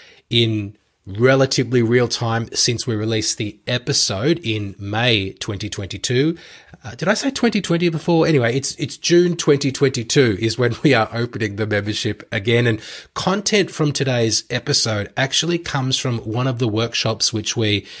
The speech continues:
completed for our members last year. And the recording of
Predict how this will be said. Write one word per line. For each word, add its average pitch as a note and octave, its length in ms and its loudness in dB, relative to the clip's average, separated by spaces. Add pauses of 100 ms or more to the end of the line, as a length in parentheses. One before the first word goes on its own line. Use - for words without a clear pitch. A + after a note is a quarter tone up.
(180)
completed B2+ 540 0
for A#2 160 0
our G#2 320 0
members G#2+ 600 -2
last A2 440 -2
year. D3 280 2
And B2 160 0 (420)
the C3 80 0
recording F3 720 2
of B2 380 -2